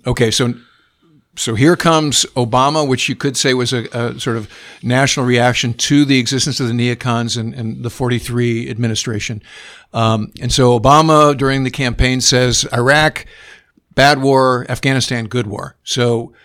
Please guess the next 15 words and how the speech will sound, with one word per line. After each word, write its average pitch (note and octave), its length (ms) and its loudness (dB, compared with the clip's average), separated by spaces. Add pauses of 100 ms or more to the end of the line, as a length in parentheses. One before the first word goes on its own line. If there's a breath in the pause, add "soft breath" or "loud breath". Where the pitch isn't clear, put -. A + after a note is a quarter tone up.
(160 soft breath)
um, G#2+ 340 -8 (120)
he B2 220 -6
proceeds D3 580 2
over C3 140 2
the B2+ 80 0
course C3 260 0
of A#2+ 80 -6
two C#3 540 0
terms C3 480 -2
to A#2+ 260 0 (100)
pull F3+ 220 2
out E3+ 140 4
of C#3+ 100 6
Iraq B2+ 460 2
summarily. B2 680 -2